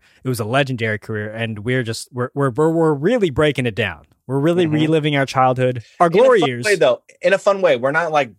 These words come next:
Speaker 2: really, really getting into the nitty-gritty about, like,
Speaker 1: Right.
Speaker 2: some dirt sheet stuff. Like, we are just, we're getting into it, but we're also trying to keep it pretty light, uh, and really just kind of reflect our love for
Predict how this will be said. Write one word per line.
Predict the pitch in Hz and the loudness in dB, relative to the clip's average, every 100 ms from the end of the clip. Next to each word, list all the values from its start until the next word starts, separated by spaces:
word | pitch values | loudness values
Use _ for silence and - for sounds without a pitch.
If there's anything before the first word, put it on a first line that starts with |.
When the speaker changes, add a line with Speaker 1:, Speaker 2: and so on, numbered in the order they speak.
| _ - | _ -16
Speaker 2:
really, | 107 120 135 147 151 147 | -10 -2 0 2 2 2
really | 147 135 139 131 | 2 2 2 2
getting | 110 120 127 123 113 104 | 0 0 2 0 -2 -6
into | 135 127 117 | -6 -4 -4
the | 113 113 | -2 -2
nitty-gritty | 104 127 117 110 - 123 123 110 101 | -2 -4 -4 -8 -4 -2 0 -2 -4
about, | 87 98 113 | -6 -2 0
like, | 160 143 | 2 0
Speaker 1:
Right. | |
Speaker 2:
some | 117 95 | -4 -8
dirt | 110 117 | -8 -8
sheet | - 104 - | -10 -14 -10
stuff. | - 98 107 | -8 -6 -8
Like, | 104 | -6
we | 196 208 | -2 0
are | 165 | 0
just, | 123 131 - _ _ _ _ _ | -2 -8 -10 _ _ _ _ _
we're | - 131 | -4 -4
getting | 104 180 175 | -2 -2 -2
into | 147 156 - 214 | -2 -4 -2 -2
it, | 190 | 0
but | 117 131 | -2 -2
we're | 127 | 2
also | 156 147 - 139 131 123 123 | 2 0 0 2 2 0 -6
trying | - 143 135 | -8 -6 -4
to | 120 | -6
keep | - 127 | -8 -10
it | 117 85 | -8 -8
pretty | - 117 | -6 -6
light, | 107 113 110 101 _ _ _ - | -4 -2 -2 -6 _ _ _ -6
uh, | 107 107 | -4 -4
and | 101 120 | -6 -10
really | 170 | -10
just | 165 135 | -10 -8
kind | 143 | -6
of | 120 | -4
reflect | 101 135 117 | -4 -2 0
our | 117 110 | 0 0
love | 107 110 90 | 0 -2 -4
for | - 110 104 98 95 | -6 -2 0 -2 -6